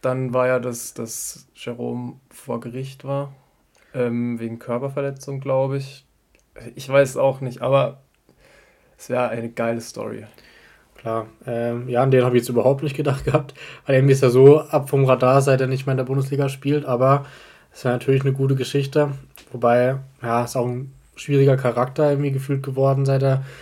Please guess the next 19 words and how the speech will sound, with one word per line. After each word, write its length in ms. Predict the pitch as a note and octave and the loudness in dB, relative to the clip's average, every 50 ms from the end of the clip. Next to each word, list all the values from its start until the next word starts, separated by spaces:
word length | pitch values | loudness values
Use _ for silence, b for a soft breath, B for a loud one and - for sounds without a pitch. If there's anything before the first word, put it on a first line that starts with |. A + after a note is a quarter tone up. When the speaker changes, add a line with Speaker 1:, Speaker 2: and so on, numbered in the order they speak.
| B B B B B B B _ - | B B B B B B B _ -2
Speaker 2:
gewechselt 480 | - C#3 C#3 D3 C#3+ C#3+ - E3 D#3 | 2 6 6 6 4 4 0 0 0
ist. 320 | E3+ E3+ E3 E3 - - - | 2 2 0 0 -2 -4 -2
Ähm, 440 | C#3+ C#3 C#3 C#3 C3+ C#3 C#3 C#3 C3+ | 0 2 4 4 4 2 2 0 -2
von 180 | - - C3 B2 | -2 -4 -4 -2
dem 160 | C3+ C#3 C3+ | 0 0 2
her 140 | C3+ C3+ B2+ | 2 4 4
weiß 160 | C3 B2 A#2+ | 2 2 2
ich 40 | C3+ | 0
nicht, 100 | C3+ C#3 | 0 0
ob 120 | C3+ C3+ | 0 2
Hertha 260 | - C3 B2+ B2+ - C3 | 2 0 0 0 -2 -4
sich 180 | C3 B2+ C3 | -4 -6 -6
so 140 | - C#3 C3 | -4 -4 -4
die 120 | B2+ B2+ | -2 -2
Nebenschauplätze 880 | B2 B2 B2+ C3+ C3+ C#3 C3+ C3+ - C3+ C3 C3+ C3+ C#3+ C#3 C3+ - C#3 | -2 -2 -2 0 0 0 0 0 0 0 -2 0 0 -2 -4 -4 -4 -6
noch 140 | C3 C3 C3 | -6 -6 -6
antun 360 | B2 C3+ C3+ C3+ D3 C#3+ C#3+ | -6 -6 -6 -4 -4 -4 -4
möchte, 420 | C#3+ D3 C#3+ C#3 - - D3 C#3 | -4 -4 -6 -8 -6 -6 -6 -6
aber 360 | C3+ B2+ A#2+ B2 B2 A#2+ A#2+ | -6 -6 -6 -4 -6 -6 -6